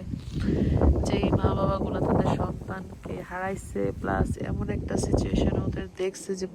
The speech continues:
পোড়া শরীর নিয়ে সামনে আসে দাঁড়াচ্ছে, আল্লাহ জানে কলিজা ফেটে যাওয়ার মতো অবস্থা। কেমনে সহ্য করছে, আল্লাহ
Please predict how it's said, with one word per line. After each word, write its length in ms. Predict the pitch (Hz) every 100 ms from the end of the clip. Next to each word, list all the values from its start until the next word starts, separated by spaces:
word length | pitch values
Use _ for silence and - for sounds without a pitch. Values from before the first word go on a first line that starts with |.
| 170
পোড়া 280 | 196 202 196 -
শরীর 300 | 196 196 - - - -
নিয়ে 220 | - - -
সামনে 300 | - 92 - 190
আসে 160 | 190 - -
দাঁড়াচ্ছে, 460 | 180 185 - - 185 - - - - - - - - - - - - _ _ - 196
আল্লাহ 220 | 190 190 190 185
জানে 180 | 185 185 -
কলিজা 300 | 190 196 196
ফেটে 200 | 185 190 190
যাওয়ার 200 | 190 190 185
মতো 160 | 185 185 180
অবস্থা। 420 | 180 170 - - 175 - - - - - - -
কেমনে 360 | - 92 - 90 -
সহ্য 220 | - - 92 -
করছে, 340 | 95 - - - -
আল্লাহ 300 | 190 185 185